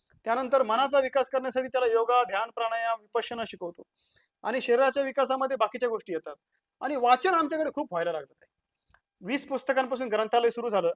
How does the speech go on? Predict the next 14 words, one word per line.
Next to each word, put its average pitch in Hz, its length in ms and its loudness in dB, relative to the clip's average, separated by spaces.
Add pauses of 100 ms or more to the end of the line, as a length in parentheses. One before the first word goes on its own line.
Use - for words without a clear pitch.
आज 214 260 2
जवळपास 226 480 -2
पंधरा 220 260 2
हजार 226 280 2
पुस्तकांचं 214 560 -8
ग्रंथालय 190 340 -2
आमच्याकडे 156 400 -8
आहे. 147 160 -8 (440)
भारतातली 233 440 0
पहिली 247 240 2
कंटेनर 269 540 0
लायब्ररी 240 320 4
आमच्याकडे 190 360 -2
आहे. 151 120 -2